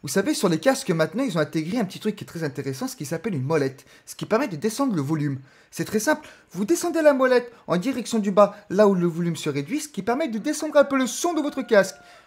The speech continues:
pour ceux qui n'ont toujours pas compris. Voilà, mais bon, j'ai voulu mettre une pointe d'humour, mais c'était nul. Voilà, non, franchement, il faut dire la vérité, les amis. Euh, je peux comprendre que ça peut être déplaisant, je peux comprendre, euh, tout ça, donc je vais faire en sorte, je vais faire comme,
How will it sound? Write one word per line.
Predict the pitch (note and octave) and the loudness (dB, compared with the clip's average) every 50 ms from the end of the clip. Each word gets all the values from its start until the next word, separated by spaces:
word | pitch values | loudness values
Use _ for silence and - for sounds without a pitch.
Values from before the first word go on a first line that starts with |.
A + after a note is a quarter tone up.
| _ _ - | _ _ -8
pour | C3 C3 | -6 -6
ceux | - F3+ | -4 -6
qui | F3 - C3+ | -6 -4 -4
n'ont | C3 A#2+ | -4 -4
toujours | A#2 B2 A#2+ A#2+ A2+ - | -4 -6 -8 -8 -8 -8
pas | A#2+ | -10
compris. | A2+ D3+ F3 - - G#2 F#2+ - _ _ _ - - - - - | -10 -8 -8 -8 -8 -10 -12 -14 _ _ _ -20 -20 -14 -4 0
Voilà, | D#3 D3 C#3 A#2 - - _ _ - | 0 2 2 0 -2 -6 _ _ 0
mais | E3 F#3 | 4 6
bon, | F#3+ F#3 C#3+ - - - - _ _ _ _ _ _ _ _ _ _ _ - - - - - | 6 6 6 4 -4 -16 -20 _ _ _ _ _ _ _ _ _ _ _ -20 -20 -16 -10 -6
j'ai | D#3+ E3 | -4 0
voulu | F3 F#3 F#3+ | 2 2 4
mettre | F#3+ F#3 F#3 - | 4 2 2 0
une | F#3+ | -2
pointe | F3+ - F#3 F#3 | 0 2 2 2
d'humour, | E3+ F#3 A3+ A3+ C4 G#3+ G#3 | 2 2 4 4 6 8 8
mais | A3 | 8
c'était | G#3+ A3+ G#3 - G3+ G#3 | 8 6 4 4 6 6
nul. | F3+ E3+ E3+ E3+ C#3 B2+ B2 B2+ - - F#3+ F3+ | 6 6 4 4 4 2 0 -4 -10 -18 -12 -4
Voilà, | - B2+ B2 B2 - - - D#3+ C3 - | -2 0 2 0 0 -2 -8 -12 -4 2
non, | C3+ C3+ B2 - - - | 2 2 2 2 -4 -10
franchement, | - D3+ D3+ D#3 C#3+ - D#3 D3+ | -4 0 0 0 0 0 0 0
il | C#3 | 0
faut | C#3 - A2+ | -2 -4 -4
dire | C3+ C3 | -2 -2
la | A#2+ | -2
vérité, | A2 A#2 A#2 A2+ A2+ - C3 | -2 -4 -6 -6 -8 -8 -8
les | A#2+ A2 | -8 -6
amis. | A2 A2 C3 C3 C3 - C#3+ - - | -6 -6 -8 -8 -12 -16 -18 -10 -6
Euh, | - A2+ A2 A2 A2 A2 G#2+ G#2+ A2 - - - | -4 -2 -2 -2 -2 -2 -2 -4 -4 -8 -8 -8
je | B2 A2+ D#3+ | -6 -4 -4
peux | D#3 - A#3 C4+ | 0 2 2 2
comprendre | - - B3 G#3+ - A3+ A3 A3+ | 2 0 -4 -2 0 -2 -2 -2
que | F#3+ | -4
ça | F3 - D#3 | -4 -2 -2
peut | C3+ - B2+ | -2 -2 -4
être | A2 G#2 | -4 -2
déplaisant, | G#2 E3+ F3+ F#3 G#3 G3+ F#3 - F#3+ G3+ A3 A3+ A3+ - - - - - - | -2 -2 0 0 0 0 0 0 0 0 0 -2 -6 -10 -18 -20 -20 -18 -12
je | - B2 | -10 -8
peux | C3 - F3+ | -6 -4 -4
comprendre, | F#3 - G3+ F#3+ - G3 G3 F3+ - - - - - - - | -2 0 -2 0 4 2 2 2 2 -6 -12 -20 -14 -8 -4
euh, | A#2+ C3 | -4 -4
tout | C3 C3 C3+ | -4 -4 -4
ça, | C3 - F3+ B3 | 2 6 6 6
donc | B3+ G3+ F#3+ G3+ D3+ | 6 4 0 -2 -2
je | B2+ | 0
vais | E3 G#3+ | 0 0
faire | G#3+ - D4+ C4+ B3 | 0 0 -2 -2 -2
en | G#3+ | -2
sorte, | - - G#3 F3+ - - | -2 0 0 0 0 -2
je | B2+ C#3+ C#3+ | -6 -6 -6
vais | C#3 | -6
faire | C3 - A3+ A#3+ - - - | -4 -2 -2 -2 -2 -2 -2
comme, | - F3 E3+ D#3 C3 | 0 0 0 0 -2